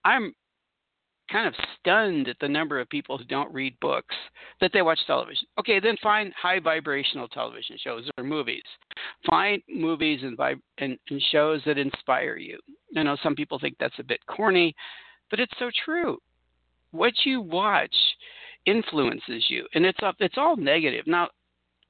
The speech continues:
from, this is from my personal point of view, and, and, you know, you can take it or leave it, however you think about it. If you're watching a lot of violence, a lot of violence, I mean,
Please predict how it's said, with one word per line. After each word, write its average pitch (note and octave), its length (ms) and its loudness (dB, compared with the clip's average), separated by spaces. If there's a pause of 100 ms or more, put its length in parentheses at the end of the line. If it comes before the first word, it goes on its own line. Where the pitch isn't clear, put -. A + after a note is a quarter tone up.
(320)
from, G3 220 4
this G#3+ 180 2
is B3+ 120 -6
from G3+ 180 0
my D3 140 2
personal C#3+ 500 -6
point B2+ 260 -6
of A#2+ 80 -10
view, B2 300 -4
and, B2+ 180 -10
and, B2 260 -8
you C3 140 -4
know, B2 120 0
you B2 140 0
can A2+ 160 -4
take C3+ 280 2
it C#3 100 2
or A#2 140 2
leave C3 300 2
it, A#2 120 0 (440)
however C3+ 380 4
you C3+ 200 2
think C#3 180 2
about B2 260 2
it. B2+ 120 2 (1200)
If C4 240 4
you're A3 180 2
watching D3+ 460 2
a C3+ 80 0
lot B2+ 280 2
of B2+ 180 -4
violence, B2+ 420 -2 (420)
a A#2 40 -2
lot C#3 380 4
of C3+ 80 0
violence, A#2+ 300 -2 (520)
I F3 80 -2
mean, F3+ 180 4